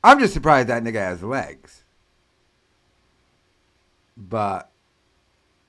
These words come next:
well, thank you for the super chat. The preferred way of donating is through Streamlabs. If you donate twenty-five bucks through Streamlabs, you become an instant moderator and get power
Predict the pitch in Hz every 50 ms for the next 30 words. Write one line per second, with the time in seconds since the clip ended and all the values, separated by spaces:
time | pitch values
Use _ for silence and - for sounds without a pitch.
0 | _ _ _ _ _ _ - 160 165 160 190 180 160 175 175 139 143 165 156 156
1 | 156 147 143 135 - - - 160 165 - - 190 175 - - 110 95 90 90 95
2 | 120 123 - _ _ _ _ _ _ _ _ _ _ _ _ _ _ _ _ _
3 | _ _ _ _ _ - _ _ - - - _ _ _ _ _ _ _ _ _
4 | _ _ - 175 156 175 165 139 180 185 185 180 165 170 170 165 160 160 156 156
5 | 147 139 131 147 147 143 143 143 143 139 139 135 135 135 131 120 104 - 139 127
6 | - - - 139 131 127 131 131 131 135 131 131 139 123 123 120 113 127 127 127
7 | 127 117 - - 135 135 123 - 123 123 123 120 107 104 123 120 131 127 - -
8 | - - - - 139 131 120 107 127 143 131 127 131 131 131 131 135 131 131 -
9 | - - - - _ - 160 151 - 156 151 156 135 139 143 131 - - 151 131
10 | 127 131 131 135 139 143 147 147 151 147 156 160 156 160 170 196 214 190 156 -
11 | - 202 220 247 269 294 302 294 285 254 208 156 120 - -